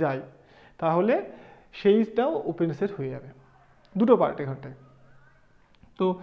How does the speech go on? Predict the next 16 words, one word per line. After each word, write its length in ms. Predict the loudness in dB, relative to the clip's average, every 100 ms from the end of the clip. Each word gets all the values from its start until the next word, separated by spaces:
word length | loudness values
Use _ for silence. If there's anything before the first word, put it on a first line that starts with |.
| -14 -20 2
ফার্স্ট 200 | 2 4
পার্টটাই 340 | 2 2 2 2 2
বেশি, 220 | 2 0 -2
আহ, 400 | -4 -4 -2 0 -2
ইম্পর্টেন্ট, 360 | 2 2 2 -4 -6
সেকেন্ড 180 | -4 0
পার্টটা 200 | 0 2 2
অবভিয়াস 300 | 2 0 0
হয়ে 120 | -2 -4
যায়। 120 | -6 -10 -20 -20 -20 -4 0
Let 160 | 0 4 4
A 20 | 4 2
be 60 | 0
an 60 | -2
open 200 | -2 -4 -6 -8
set। 200 | -14